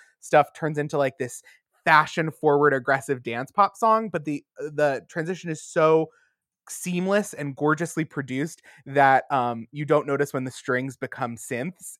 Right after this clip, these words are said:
And so people are doing things, like, every time in a movie something super unexpected and, like, jaw-dropping happens, like, you know, um,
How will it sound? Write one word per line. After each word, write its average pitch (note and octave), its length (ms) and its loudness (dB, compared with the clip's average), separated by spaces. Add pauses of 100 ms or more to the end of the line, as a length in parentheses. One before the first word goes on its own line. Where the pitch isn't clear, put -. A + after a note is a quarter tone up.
And C#3 340 -2 (200)
so D#3 180 2
people D#3 340 -2
are C#3+ 120 2
doing C#3 400 -4
things, C#3 420 -4 (240)
like, C3 340 -2
every D#3 280 2
time C#3+ 340 0
in D3 140 -4
a C3 40 -2
movie C3 280 -4
something C3+ 260 -8
super C3+ 400 -4
unexpected B2 600 -4
and, A#2+ 120 -6
like, A#2+ 160 -10
jaw-dropping C#3+ 580 0
happens, F3+ 480 0
like, A#2+ 200 -2 (300)
you D3 100 -2
know, A#2 360 0
um, A#2 380 0